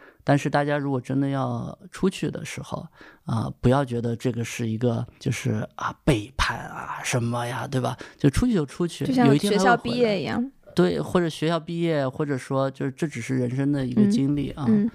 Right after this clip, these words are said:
Speaker 1: 对，对，对，可能会更理性地看待这些事情吧。
Speaker 2: 嗯。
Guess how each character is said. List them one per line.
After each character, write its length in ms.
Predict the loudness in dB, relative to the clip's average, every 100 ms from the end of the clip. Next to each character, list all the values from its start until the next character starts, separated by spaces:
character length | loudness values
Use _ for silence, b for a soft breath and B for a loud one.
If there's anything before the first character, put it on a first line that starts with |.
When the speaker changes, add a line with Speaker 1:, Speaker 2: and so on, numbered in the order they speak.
| 0
Speaker 1:
对， 120 | 0
对， 120 | 0
对， 200 | -2 -8 -8 0
可 80 |
能 120 | 2 4
会 120 | 2
更 200 | 0 -2
理 120 | 0
性 120 | 0
地 60 | -2
看 220 | -2 -2
待 120 | -2
这 100 | -2
些 180 | 2 2
事 180 | 2 -4
情 160 | -6 -8
吧。 60 |
Speaker 2:
嗯。 60 | -8